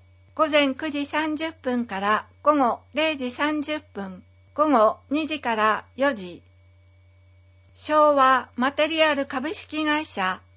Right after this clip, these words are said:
上幌向町五百四十二。四月十四日月曜、午前九時から十時三十分。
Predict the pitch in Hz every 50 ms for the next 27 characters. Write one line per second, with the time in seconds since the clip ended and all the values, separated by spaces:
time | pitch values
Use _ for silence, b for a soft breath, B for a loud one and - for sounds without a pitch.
0 | _ - - 285 294 320 339 339 311 311 311 311 311 311 311 311 311 302 294 -
1 | 233 247 302 294 285 143 - - - 262 285 320 302 - 330 311 320 320 320 311
2 | 302 262 233 226 214 202 202 202 214 233 233 - - _ _ _ _ _ _ _
3 | _ _ b b b b b b b b b - - 294 311 311 320 320 285 277
4 | 262 302 320 320 311 311 277 247 240 - _ - 196 202 196 196 - - 196 -
5 | - 277 285 277 277 254 247 220 208 196 - - _ _ _ _ _ _ _ -
6 | 294 311 294 320 302 285 269 269 320 320 285 302 285 - 226 214 208 196 - -
7 | 294 311 302 294 254 240 220 - - 294 302 302 302 285 302 302 294 _ - -
8 | 185 190 185 -